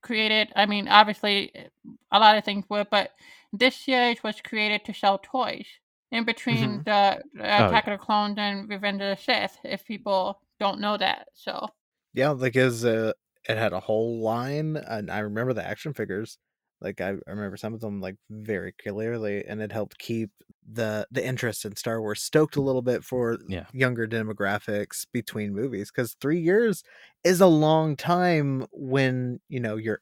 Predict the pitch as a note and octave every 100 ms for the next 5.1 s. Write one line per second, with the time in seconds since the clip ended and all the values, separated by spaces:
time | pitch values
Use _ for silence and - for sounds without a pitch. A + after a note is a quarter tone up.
0 | - B2 C3+ A2+ - - B2+ B2 A#2+ A#2
1 | A#2 A#2+ - A#2 A2 G#2 G#2+ G#2+ A2 A2
2 | G#2+ G#2 G#2 A#2+ A2+ G#2 G2 - - A#2
3 | A#2+ A2+ G#2 F#2+ F#2+ G#2+ G#2 - - -
4 | A2+ A2+ - - E3+ F3+ E3 C#3 B2 A2